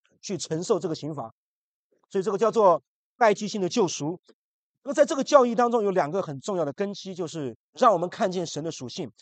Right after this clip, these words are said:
首先让我们看见神的公义，就是上帝并没有让你跟我的罪白白的消失，上帝并没有好像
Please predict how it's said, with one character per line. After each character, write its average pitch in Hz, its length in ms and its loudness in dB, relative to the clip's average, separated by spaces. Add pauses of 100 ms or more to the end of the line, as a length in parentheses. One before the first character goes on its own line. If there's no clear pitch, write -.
(120)
首 202 120 0
先 233 160 4
让 247 120 8
我 190 40 4
们 185 80 2
看 190 220 -4
见 170 140 -4
神 165 120 -8
的 170 120 -4
公 277 200 -2
义， 277 220 -6 (640)
就 262 120 -8
是 247 40 -4
上 302 220 2
帝 277 80 -4
并 339 180 -6
没 247 100 0
有 226 100 4
让 226 180 0
你 190 80 -4
跟 226 140 -2
我 190 120 0
的 185 80 -2
罪 190 240 -2 (220)
白 175 140 -2
白 185 100 4
的 185 80 2
消 196 160 2
失， 190 240 -8 (320)
上 269 180 -2
帝 254 80 -2
并 302 160 -4
没 240 120 4
有 247 100 8
好 160 160 2
像 190 320 2